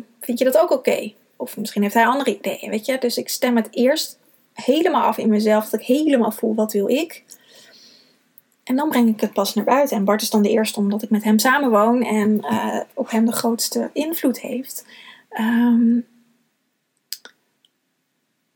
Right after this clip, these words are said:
maar dat is zelfzorg. Dat is voelen, wat wil ik? En niet alles lukt wat ik wil. Nou, eigenlijk wel trouwens.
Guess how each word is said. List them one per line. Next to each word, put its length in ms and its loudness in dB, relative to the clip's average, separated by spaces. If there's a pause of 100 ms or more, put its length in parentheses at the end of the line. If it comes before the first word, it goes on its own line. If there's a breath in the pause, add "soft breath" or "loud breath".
(120)
maar 140 2
dat 180 0
is 220 0
zelfzorg. 840 -2 (1600)
Dat 260 0
is 280 0 (180 soft breath)
voelen, 500 0 (100)
wat 260 0
wil 220 0
ik? 160 2
En 220 0 (100)
niet 420 2
alles 340 0
lukt 240 2
wat 120 -2
ik 120 -4
wil. 420 -4 (880)
Nou, 180 0
eigenlijk 340 -6
wel 160 -4
trouwens. 720 -6